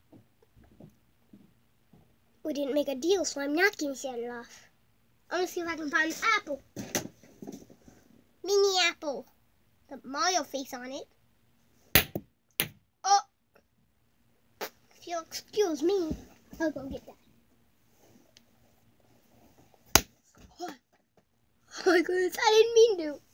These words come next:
Sorry, commenters, if that hurt, just report me.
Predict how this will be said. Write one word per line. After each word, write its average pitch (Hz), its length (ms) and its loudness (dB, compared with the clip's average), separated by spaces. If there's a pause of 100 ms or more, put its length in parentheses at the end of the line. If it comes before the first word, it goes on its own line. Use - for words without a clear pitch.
(880)
Sorry, 311 440 2
commenters, 320 640 -2
if 254 100 -12
that 294 160 4
hurt, 285 340 2 (1000)
just - 420 -2 (960)
report 302 360 -2
me. 254 220 -10